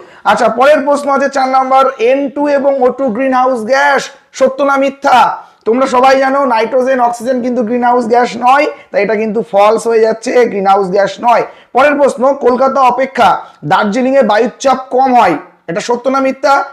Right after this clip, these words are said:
একদম সত্য, এটা কিন্তু হয়ে যাচ্ছে কিন্তু ট্রু। আচ্ছা চলো এবার চলে আসি, এক নম্বরের প্রশ্ন আছে পাঁচটা। বলছে কলকাতা এবং দার্জিলিংয়ের মধ্যে কোন জায়গার উষ্ণতা অপেক্ষাকৃত কম? সঠিক উত্তর দার্জিলিং, বুঝতেই পারছো। দু নাম্বার,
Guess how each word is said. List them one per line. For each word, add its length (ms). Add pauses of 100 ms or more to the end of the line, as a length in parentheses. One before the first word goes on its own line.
(140)
একদম 320
সত্য, 340
এটা 220
কিন্তু 220
হয়ে 120
যাচ্ছে 240
কিন্তু 220
ট্রু। 360 (320)
আচ্ছা 240
চলো 280
এবার 320
চলে 260
আসি, 340
এক 200
নম্বরের 360
প্রশ্ন 300
আছে 180
পাঁচটা। 480 (400)
বলছে 440 (240)
কলকাতা 480
এবং 260
দার্জিলিংয়ের 480
মধ্যে 340
কোন 360
জায়গার 360
উষ্ণতা 380
অপেক্ষাকৃত 580
কম? 460 (280)
সঠিক 300
উত্তর 200
দার্জিলিং, 520
বুঝতেই 260
পারছো। 320
দু 120
নাম্বার, 340